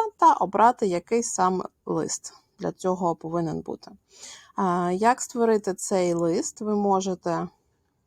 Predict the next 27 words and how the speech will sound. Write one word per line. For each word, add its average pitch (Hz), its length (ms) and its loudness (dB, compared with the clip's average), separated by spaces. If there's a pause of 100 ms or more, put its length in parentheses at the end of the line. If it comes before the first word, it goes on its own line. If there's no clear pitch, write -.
(760)
ну, - 120 -10
давайте 180 320 -4
оберемо 165 420 -4
тут, - 200 -10
завершимо 247 640 -2
вже. 311 220 -6
Наприклад, 202 580 -6 (200)
в 185 60 -2
мене 175 280 -2
вже 175 220 -6
він 160 160 -6
вже 170 140 -6
створений. 190 800 -4 (440)
І 339 100 2
ось 269 120 -2
цей 214 180 -2
шаблон 208 420 -2
я 202 140 2
обираю, 214 640 0 (120)
після 190 260 -4
цього 180 360 -4
зберігаю 254 920 -2 (840)
та 262 200 2
зберігаю 190 680 0
усі 190 260 -8
ці 190 200 -6
налаштування. 170 1000 -6